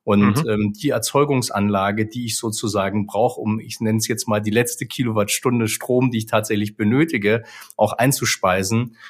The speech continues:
Speaker 1: die wird dann nachher als Grundlage genommen und ist meistens sozusagen dann der teuerste Erzeuger für die ganze Strompreisbildung an der Strombörse. Das heißt, wenn jetzt die Stromerzeugung mit Gaskraftwerken besonders teuer war,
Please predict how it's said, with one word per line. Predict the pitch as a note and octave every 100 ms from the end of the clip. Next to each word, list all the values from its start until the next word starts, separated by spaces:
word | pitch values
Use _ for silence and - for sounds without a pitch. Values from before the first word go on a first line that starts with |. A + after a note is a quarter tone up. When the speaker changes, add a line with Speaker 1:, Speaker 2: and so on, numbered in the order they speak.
| _
Speaker 1:
die | C#3 C#3
wird | D3 D3
dann | B2
nachher | A2+ A2+ A#2+
als | G#2+ -
Grundlage | B2 C#3 - G#2 G#2 G#2
genommen | G#2 G2+ A2 B2
und | G#2+
ist | A2 -
meistens | G#2+ A2 A2 G#2+
sozusagen | G#2 A2+ G2+ G2+ G#2
dann | G2+ G2
der | F#2+
teuerste | - C3 A#2+ A#2 -
Erzeuger | - - A#2+ A#2+ A2+ A2
für | -
die | G#2+
ganze | G2+ G#2 A2+
Strompreisbildung | - A2 A2+ A2 G2+ - G#2 F#2+
an | F#2+
der | F#2
Strombörse. | - - G#2 F2+ D#2+ E2+
Das | F2
heißt, | G#2 G#2 -
wenn | A2
jetzt | G#2 G#2
die | G#2
Stromerzeugung | - B2 B2 A2+ - A#2+ A#2 A2+ A2+ - -
mit | G2+ G2+
Gaskraftwerken | G2+ C3 - - G#2 - G2+ G#2 G2+
besonders | F#2+ G2 F#2+ -
teuer | - C#3 A2+ F2
war, | F2+ G#2